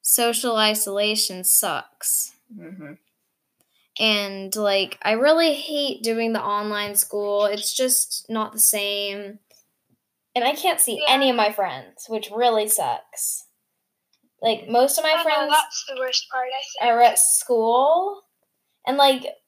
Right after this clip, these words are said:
Speaker 1: on big breaks, like summer break. The one thing I miss is my friends. And, um, I, I kinda miss school, too. Like, call me a nerd, call me all the names you want, but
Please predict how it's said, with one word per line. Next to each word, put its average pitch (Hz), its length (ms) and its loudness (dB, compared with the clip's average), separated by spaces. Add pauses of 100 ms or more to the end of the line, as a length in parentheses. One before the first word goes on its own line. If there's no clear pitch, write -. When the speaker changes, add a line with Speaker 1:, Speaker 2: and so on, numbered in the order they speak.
Speaker 1:
on 240 360 2
big 226 280 0
breaks, 208 380 -2
like 196 160 -2
summer 220 240 -2
break. 233 320 2 (400)
The 196 100 -2
one 262 320 2
thing 339 280 4
I 320 160 8
miss - 500 0 (460)
is - 100 -6
my 190 180 -4 (220)
friends. 180 560 0 (220)
And, 220 320 2
um, - 80 -12
I, 240 240 2 (200)
I 226 140 2
kinda 320 320 2
miss 311 260 4
school, 302 440 2
too. 294 300 2
Like, 196 280 -4 (160)
call 339 240 6
me 294 180 4
a 220 60 4
nerd, 214 420 2
call 247 160 -2
me 240 120 2
all 240 120 2
the 214 80 -2
names 214 300 0
you 185 100 -6
want, 196 400 -2
but 180 280 -2